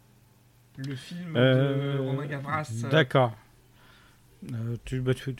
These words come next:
Speaker 2: bah, tu, tu veux que je vérifie ?
Speaker 1: <laughs>
Speaker 2: On, on, on va, on va vérifier ça tout de suite.
Speaker 1: Donc voilà, un casting plutôt,
Speaker 2: Ah, donc
Speaker 1: plutôt bien, un film plutôt bien dosé.
Speaker 2: Ah.
Speaker 1: Voilà, peut-être pas aussi, entre guillemets, bourrin que ce que vont, nous vend, mais qui est, voilà, qui est plutôt bien dosé, qui est bien, voilà.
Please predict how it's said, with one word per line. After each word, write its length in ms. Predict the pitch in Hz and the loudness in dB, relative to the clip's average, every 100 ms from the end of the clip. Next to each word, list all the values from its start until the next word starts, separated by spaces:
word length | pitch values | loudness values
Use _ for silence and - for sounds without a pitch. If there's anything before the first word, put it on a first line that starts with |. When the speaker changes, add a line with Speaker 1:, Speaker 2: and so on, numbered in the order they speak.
| 120 | -10
Speaker 2:
bah, 100 | 113 120 - | -10 -10 -6
tu, 160 | 123 110 | -2 0
tu 100 | 123 | 0
veux 40 | |
que 40 | |
je 40 | 120 | 0
vérifie ? 400 | 139 - 208 180 | -2 -4 -8 -6
Speaker 1:
<laughs> 400 | 143 131 143 131 | -6 -4 -4 -4
Speaker 2:
On, 60 | 131 | -4
on, 60 | 113 - - - | -4 -10 -12 0
on 40 | |
va, 200 | 123 143 - 127 | 0 0 -4 -4
on 20 | |
va 140 | 113 | -2
vérifier 320 | 117 127 - 131 | 0 -2 0 0
ça 160 | 143 | 0
tout 120 | - | -2
de 60 | 147 | -4
suite. 300 | - 135 127 | -2 -2 -4
Speaker 1:
Donc 260 | 123 156 190 | -6 -6 -4
voilà, 300 | 196 151 156 | -4 -4 -6
un 80 | 151 | -8
casting 380 | 170 - 208 | -8 -6 -6
plutôt, 560 | 190 - 151 165 151 147 | -6 -10 -10 -8 -6 -4
Speaker 2:
Ah, 60 | 131 | -2
donc 100 | 127 | -4
Speaker 1:
plutôt 160 | 165 156 | -4 -8
bien, 160 | 139 151 | -6 -6
un 200 | 190 202 | -6 -6
film 220 | 185 175 | -8 -10
plutôt 420 | - 196 196 226 | -10 -12 -6 -4
bien 160 | 196 185 | -4 -4
dosé. 420 | 175 139 147 196 _ - | -4 -4 -4 -8 _ -6
Speaker 2:
Ah. 220 | 123 147 - - - - - - | -4 -6 -12 -20 -20 -20 -20 -14
Speaker 1:
Voilà, 280 | 135 135 127 | -10 -6 -8
peut-être 320 | 160 160 160 | -8 -12 -10
pas 180 | 185 175 | -8 -6
aussi, 520 | 165 - - 175 175 | -8 -10 -12 -10 -8
entre 260 | 139 135 151 | -10 -8 -10
guillemets, 380 | 135 147 151 151 139 | -8 -8 -6 -6 -8
bourrin 420 | 143 156 170 175 | -8 -8 -6 -6
que 100 | 151 | -8
ce 80 | 127 | -10
que 100 | 156 | -10
vont, 160 | 139 | -8
nous 420 | 143 139 135 127 127 | -8 -8 -6 -2 -2
vend, 300 | 131 165 208 - - - _ _ - - | -2 -6 -8 -18 -20 -20 _ _ -20 -14
mais 260 | 139 143 156 | -8 -8 -8
qui 140 | - | -10
est, 400 | 165 156 147 147 | -8 -6 -6 -6
voilà, 240 | 147 147 123 | -6 -6 -8
qui 140 | - | -8
est 20 | |
plutôt 720 | 131 - - 190 190 185 180 175 | -12 -12 -6 -4 -2 -2 -4 -6
bien 200 | 165 165 | -6 -6
dosé, 540 | 160 131 147 151 165 - | -4 -4 -4 -4 -6 -8
qui 100 | 139 | -8
est 60 | |
bien, 200 | 131 135 | -6 -6
voilà. 260 | 131 117 | -8 -8